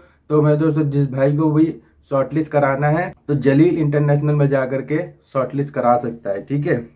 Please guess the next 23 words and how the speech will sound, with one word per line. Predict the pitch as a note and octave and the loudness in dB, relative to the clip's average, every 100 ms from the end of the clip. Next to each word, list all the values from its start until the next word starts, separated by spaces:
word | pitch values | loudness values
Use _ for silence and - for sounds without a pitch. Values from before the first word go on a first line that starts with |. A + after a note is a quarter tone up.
| _ _ _ _ _ _ _ _ _ _ _ - | _ _ _ _ _ _ _ _ _ _ _ 2
Free | D3+ F3+ | 2 2
food | D#3 E3 E3 | 0 -2 -2
मिलेगा, | E3+ E3+ E3+ E3+ | 0 0 2 2
accommodation | D#3 C3+ C3 C#3 C3 C3+ C#3+ D#3 | 0 -2 -4 -4 -4 -4 -2 -2
मिलेगा, | D3+ D#3+ D#3+ D#3 D#3 | 0 -2 0 0 -2
transportation | D3+ B2 A#2+ B2+ B2 B2+ D3 D3+ | -2 -4 -4 -8 -6 -6 -2 -2
मिलेगा | D#3 D3+ D3+ D3+ C#3+ | 0 0 0 0 0
and | C#3 D3+ D#3 | -2 0 2
medical | C#3+ B2 A#2+ C3+ C3 | 0 0 -2 -2 0
भी | D3 D#3 | 2 4
मिलेगा | C#3+ C3 A#2+ A#2 | 4 0 -2 -2
आप | A2+ | -2
लोगों | A2 A2 G#2 | -6 -8 -6
को, | A2 | -8
ठीक | - C#3+ F3 | -6 -6 -4
है। | D#3+ - _ _ _ | -4 -6 _ _ _
Kuwait | C3+ C#3+ E3+ D3+ | 0 2 2 0
a | - C#3 | -2 -2
multinational | C#3 C#3 C#3 D3+ C#3+ C#3 D3 C#3+ C#3+ | 0 -2 -2 -2 -2 -2 -2 -2 -2
oil | B2 C3+ C3+ | -2 -2 -2
and | C3 A#2+ | -4 -4
gas | A#2 A#2 | -4 -6
company, | A#2 G#2+ G#2+ G#2 | -8 -10 -8 -8